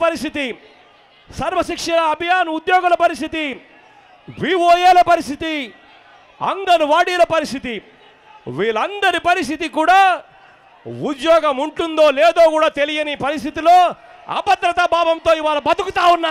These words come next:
అన్యాయమైన పరిస్థితిలో వీళ్ళంతా కూడా ఉన్నారు. ఇదే పెద్ద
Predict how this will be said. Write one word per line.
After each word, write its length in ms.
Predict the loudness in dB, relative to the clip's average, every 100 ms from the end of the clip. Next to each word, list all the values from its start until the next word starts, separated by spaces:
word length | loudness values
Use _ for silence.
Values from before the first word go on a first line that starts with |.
| -2
అన్యాయమైన 480 | 0 0 0 0 0 -2
పరిస్థితిలో 340 | -4 -4 -2 -2
వీళ్ళంతా 340 | -2 -4 -2 0
కూడా 100 | 0 -2
ఉన్నారు. 240 | -2 -4 -6 -18 -20 -20 -20 -20 -20 -20 -20 -20 -20 -20 -20 -12 -2
ఇదే 160 | 2 2
పెద్ద 160 | 2